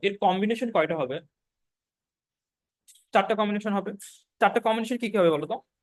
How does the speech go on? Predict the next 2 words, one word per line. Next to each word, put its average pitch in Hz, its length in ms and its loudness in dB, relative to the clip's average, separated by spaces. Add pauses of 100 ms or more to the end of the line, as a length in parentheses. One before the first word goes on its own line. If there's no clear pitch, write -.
(3250)
জিরো 170 360 6
জিরো, 185 220 4